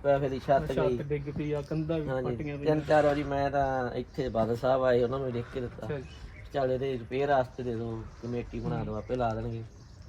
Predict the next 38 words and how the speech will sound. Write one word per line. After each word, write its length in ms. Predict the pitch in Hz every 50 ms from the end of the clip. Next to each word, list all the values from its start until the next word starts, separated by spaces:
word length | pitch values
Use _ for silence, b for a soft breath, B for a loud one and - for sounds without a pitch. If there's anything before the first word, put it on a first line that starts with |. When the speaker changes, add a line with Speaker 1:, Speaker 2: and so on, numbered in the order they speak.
| - - -
Speaker 2:
ਅੱਛਾ 240 | - - - 143
ਜੀ। 60 | 131 127 123 117
Speaker 1:
ਮੁਕਤਸਰ 400 | 117 120 117 120 - - 143 135
ਦੇ 180 | 127 127 127 120
ਕੇ 160 | 107 113 120
ਆਏ, 180 | 117 113 107 104 -
ਪਰ 80 | 123 127
ਉਹ 120 | 123 113
ਆਇਆ 180 | 110 107 110 123
ਹੀ 200 | 127 139 143 139 - -
ਕੋਈ 200 | - 123 127 131
ਨਹੀਂ 220 | 127 123 127 123 123
ਇਨਸਾਨ। 320 | 117 113 - - 110 117
Speaker 2:
ਕਿਉਂਕਿ 180 | 139 180 202 240
ਮੈਂ 280 | 226 220 214 208 214
ਉਹਦੀਆਂ 220 | 220 220 220 226 214
ਬਥੇਰੀਆਂ 420 | 190 165 - 170 170 208 247 254
ਮਸਜਿਦਾਂ 400 | 226 196 180 160 160 175 170 190
ਵੇਖੀਆਂ, 380 | 180 175 156 - - 226 233 220
ਪਰ 160 | 208 214 202
Speaker 1:
ਮੈਂ 80 | 185 -
Speaker 2:
ਉਹਨਾਂ 380 | - - - - 131 139 -
Speaker 1:
ਤਾਂ 140 | - 143 143
Speaker 2:
ਦੀ 60 | 147
Speaker 1:
ਹੀ 80 | 165 185
Speaker 2:
ਸਾਂਭ 120 | 190 185
Speaker 1:
ਮੈਂ 120 | 185 185 170
Speaker 2:
ਸੰਭਾਲ 280 | - - - 202 185
Speaker 1:
ਦੇਖੇ, 200 | 165 131 143 151
ਮੈਂ 80 | 170 165
Speaker 2:
ਕਰਦੇ। 160 | 165 160 165
Speaker 1:
ਤਾਂ 140 | 147 147 147
ਹੀ 100 | 156 165
ਆਇਆ, 120 | 160 165
ਮੈਂ 120 | 160 156 151
ਕਿਹਾ, 120 | 151 139
"ਬਈ, 140 | 147 151 170
ਜੇ 240 | 180 151 151 151